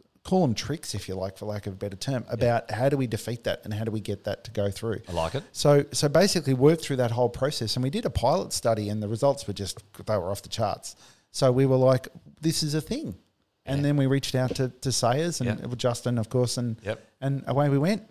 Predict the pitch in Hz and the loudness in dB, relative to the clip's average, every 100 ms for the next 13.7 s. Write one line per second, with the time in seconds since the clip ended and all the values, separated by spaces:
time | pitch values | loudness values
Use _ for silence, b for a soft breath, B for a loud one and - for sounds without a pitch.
0 | - 104 107 117 139 127 120 110 104 110 | -6 -4 -2 -2 -2 -2 0 0 0 -2
1 | 123 120 113 - 110 - - 92 69 - | -2 0 -2 -4 -6 -6 -8 -8 -8 -14
2 | - 160 151 151 165 185 214 143 123 156 | 4 4 6 2 4 4 4 2 2 0
3 | 135 113 92 78 - _ - 113 110 107 | 0 0 2 0 -8 _ -8 -4 -2 -2
4 | 107 123 220 92 92 117 123 113 - 185 | -4 -4 -4 -4 -2 0 0 0 0 -2
5 | - 127 143 170 151 147 127 113 120 190 | -2 -2 2 6 8 8 4 2 4 4
6 | 285 135 131 120 127 127 - 123 131 127 | 6 8 8 6 2 0 -2 -4 0 4
7 | 120 151 160 123 - 123 123 - 151 185 | 8 8 8 4 2 2 2 2 2 6
8 | 147 143 135 135 139 127 B B B B | 4 4 2 2 2 -4 B B B B
9 | - 123 - 131 - _ - 175 202 247 | -2 0 0 -6 -20 _ -20 0 2 4
10 | 226 196 147 - 123 156 - 151 156 208 | 2 0 -2 0 -2 -2 -6 -6 -6 -6
11 | 311 349 - _ _ _ 151 151 147 175 | -8 -12 -20 _ _ _ 0 2 2 2
12 | 220 185 131 - - _ _ - - 123 | 4 2 2 -2 -4 _ _ -10 0 2
13 | 120 - 107 92 82 - - | 2 0 -2 -2 -6 -12 -16